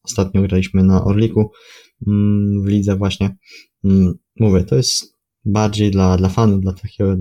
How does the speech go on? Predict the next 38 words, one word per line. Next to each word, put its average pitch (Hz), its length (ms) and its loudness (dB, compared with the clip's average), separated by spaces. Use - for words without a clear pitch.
aktywności, 110 640 0
dla 98 320 0
spędzenia 101 580 0
czasu, 110 400 -4
pośmiania 107 420 2
się 101 200 -2
bez 98 240 -2
żadnej 101 280 0
takiej, 95 260 -2
wiesz, - 440 -2
y, - 280 -10
spinki. 107 460 -2
Mm, 101 520 -2
fakt, 120 200 2
że 110 120 2
większość 113 320 0
meczów 107 260 -2
tak - 160 -4
naprawdę 110 260 0
gdzieś 104 160 0
tam 214 120 2
przegrywamy, 135 520 2
ale, 123 200 0
y, - 200 -12
to 127 80 0
jest, 123 100 0
mówię, 95 260 4
fan, 120 240 2
żeby 104 160 2
po 98 60 -4
prostu, 104 320 -4
po - 60 -20
prostu 104 300 -2
gdzieś 101 140 -2
tam 101 140 0
się 95 400 0
poruszać, 104 560 0
spędzić 92 480 -2